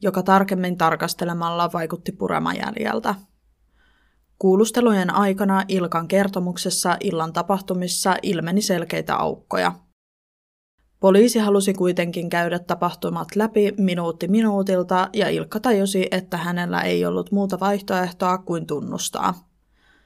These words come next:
Joten hän tunnusti Railin murhan. Seuraavaksi hän oli kertonut, että oli toinen tammikuuta mennyt tapaamaan Railin veljää, joka oli ollut syömässä. Ilkka odotti, että veli sai syötyä loppuun, jonka jälkeen pojat lähtivät ulos.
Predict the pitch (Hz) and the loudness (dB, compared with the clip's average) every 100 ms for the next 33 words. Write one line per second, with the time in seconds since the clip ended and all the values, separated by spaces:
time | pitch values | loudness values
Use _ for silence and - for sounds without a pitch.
0 | _ _ _ - 196 202 196 196 190 185 | _ _ _ 0 2 4 2 0 -2 -4
1 | 180 170 165 180 - 190 175 160 156 143 | -2 -6 -6 -4 -2 0 0 -2 -8 -8
2 | 131 147 - 196 190 - _ _ _ _ | -8 -8 -6 -8 -8 -12 _ _ _ _
3 | _ _ _ _ _ _ _ _ _ _ | _ _ _ _ _ _ _ _ _ _
4 | - 202 208 214 208 208 - 208 190 165 | -2 4 6 6 4 2 2 2 2 -2
5 | 160 165 190 190 190 185 190 190 175 165 | -4 0 0 0 0 -2 -2 -4 -8 -6
6 | 165 160 165 185 190 185 175 196 208 196 | -4 -2 -2 0 2 0 0 2 2 2
7 | 190 185 180 180 - 185 170 165 170 170 | 0 -2 0 -2 -2 -6 -6 -6 -6 -2
8 | 160 160 160 165 185 175 160 175 202 190 | -2 -2 -2 -2 -2 -2 -2 0 0 2
9 | 185 180 170 160 156 175 202 185 160 156 | 0 -2 -2 -6 -2 -2 0 -2 -2 -6
10 | - 151 170 175 180 - - - _ _ | -6 -6 -4 -6 -6 -6 -8 -10 _ _
11 | _ _ _ _ _ _ _ _ _ _ | _ _ _ _ _ _ _ _ _ _
12 | _ _ _ _ _ _ 208 196 196 262 | _ _ _ _ _ _ -2 0 2 4
13 | 226 220 190 185 180 175 185 180 170 165 | 4 2 0 0 0 0 0 0 -2 -2
14 | 165 160 165 165 185 220 - 214 202 202 | -2 -4 -2 -2 0 -2 -2 0 0 -2
15 | 196 175 165 180 214 214 196 190 175 170 | -2 -6 -2 0 2 2 0 0 0 -2
16 | 175 170 - - 185 - - - - - | -4 -6 -6 -8 -8 -8 -8 -8 -8 -10